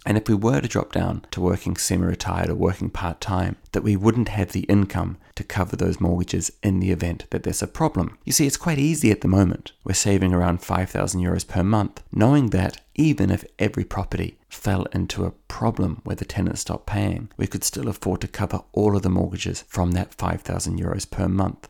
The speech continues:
So it is something that we do think about a lot when it comes to potentially dropping back down to part-time work. But back to the question at hand, for me,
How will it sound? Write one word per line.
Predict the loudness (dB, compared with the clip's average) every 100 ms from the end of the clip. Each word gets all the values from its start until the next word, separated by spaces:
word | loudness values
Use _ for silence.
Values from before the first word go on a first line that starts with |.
| _
So | -4 2
it |
is | 4
something | 4 2 2
that | 2
we | 0 0
do | 2 0
think | 0 -2 -2
about | -4 -4 -4
a |
lot | -2 -2 -2 -10 -6
when | -2
it | -2 -2
comes | -2 -2 -4
to | -8
potentially | -4 -4 -2 -6
dropping | -4 -6 -2 -4 -4 _
back | -10 -10 -8
down | -6 -4 -6
to | -8
part-time | -8 -8 -8 -8 -6 -4
work. | -2 -4 -6 0
But | 0 0 -8 -2
back | -2 -2
to | -8
the | -4
question | -2 -2 -4
at | -6
hand, | -4 0 2 2 0 -6 -10
for | 0 4
me, | 8 6 4